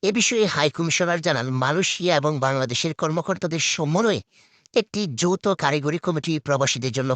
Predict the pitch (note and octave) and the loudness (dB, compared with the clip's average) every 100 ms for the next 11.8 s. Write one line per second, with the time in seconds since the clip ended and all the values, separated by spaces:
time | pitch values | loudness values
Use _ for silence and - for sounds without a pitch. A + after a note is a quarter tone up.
0 | - - C3 C3+ - A3 - C3 F#2 - | -4 0 0 0 -2 -4 -4 -8 -10 -18
1 | _ - - G#3+ C#4+ B3 A#3+ A3 - G#3+ | _ -18 -2 2 2 2 0 0 0 0
2 | A3 G#3+ C#3+ C#3+ C3+ B2 - E3 F3 C3+ | 2 0 0 -2 -2 -4 -4 -2 0 0
3 | C3 C#3 B2+ B2 C3+ - E3+ D3+ F3+ D#3 | 0 2 2 2 0 0 0 0 0 0
4 | E3 D#3+ D#3 D#3 - D#3+ D#3+ C3+ A#2+ C#3+ | -2 -2 -2 -4 0 0 2 0 0 0
5 | D3 - D#3+ D3+ A#2+ A#2+ C3+ C#3 D#3 D3+ | 0 0 -2 -2 -2 -2 -4 -4 -2 -2
6 | - D#3+ C#3+ F3 F#3 F#3+ F#3+ - _ _ | -2 -2 -2 0 0 0 -6 -16 _ _
7 | - C#3 B2+ - C#3+ F#3 G3 - F#3 F#3+ | -4 0 0 0 0 0 2 0 0 0
8 | E3 C3+ B2+ C#3 - F3+ E3+ - C#3 - | 0 0 0 0 -2 0 0 0 -4 -2
9 | F#3 - G3+ - A2+ - _ _ _ - | -4 -2 -2 -2 -6 -12 _ _ _ 2
10 | D#3+ C#3+ D3+ - D3 D3+ D3+ E3+ C#3+ C3+ | 4 4 2 -2 -2 -2 -2 -2 0 0
11 | C3 C3 C3+ - G3 F3+ F#3 | 0 -2 -2 -2 -2 2 2